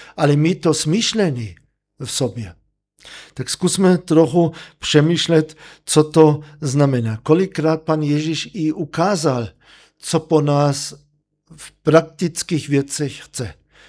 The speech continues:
Jak máme žít. Matouš jedenáct dvacet devět říká: „Učte se ode mě, jo, neboť jsem tichý a pokorný v srdci. A naleznete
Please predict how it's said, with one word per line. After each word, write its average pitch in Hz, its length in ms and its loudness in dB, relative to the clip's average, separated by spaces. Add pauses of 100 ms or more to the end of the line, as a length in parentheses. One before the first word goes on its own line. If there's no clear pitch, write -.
(140)
Jak 147 220 0
máme 156 500 4 (380)
žít. 127 540 -4 (1400)
Matouš 170 500 2
jedenáct 170 460 0
dvacet 170 340 -2
devět 139 400 0
říká: 123 540 -4
„Učte - 420 -2
se 196 200 -2
ode 190 260 2
mě, 175 520 2 (1300)
jo, 123 240 -12
neboť 165 420 2
jsem 147 180 -2
tichý 165 560 -6 (400)
a 151 140 -6
pokorný 131 1000 0 (100)
v - 100 -12
srdci. 127 520 -10 (920)
A 135 80 -8
naleznete 160 680 -2